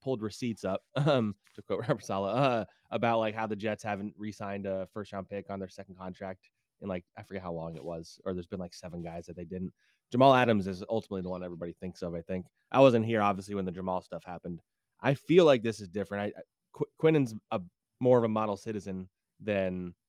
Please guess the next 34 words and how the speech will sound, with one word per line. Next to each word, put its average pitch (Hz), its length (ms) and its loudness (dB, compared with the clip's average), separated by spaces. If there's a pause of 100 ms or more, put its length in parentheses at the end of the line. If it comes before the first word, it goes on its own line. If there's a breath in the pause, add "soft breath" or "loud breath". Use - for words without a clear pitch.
(140)
Jamal 104 340 0
was. 90 200 -4
Quinnen 135 220 -2
makes 131 220 -2
it 113 60 -4
a 104 40 -4
point 110 280 -4
that 101 120 -6
he 107 120 -8
did 113 120 -4
not 110 160 -4
wanna 104 140 -4
talk 107 260 -10
about 98 160 -8
the - 80 -12
contract 95 500 -10
at 92 100 -8
all 95 200 0
during 87 200 -8
the 85 80 -14
season. 90 360 -14 (380)
Uh, 95 120 -4
anytime 107 420 -4
he 92 60 -2
was 92 120 -4
asked, 92 280 -10
it 98 40 -8
was 87 120 -10
not, 92 260 -8
he 95 260 -10 (880)
deferred 107 320 -2
to 107 60 0
his 98 100 -2
teammates. 95 500 -8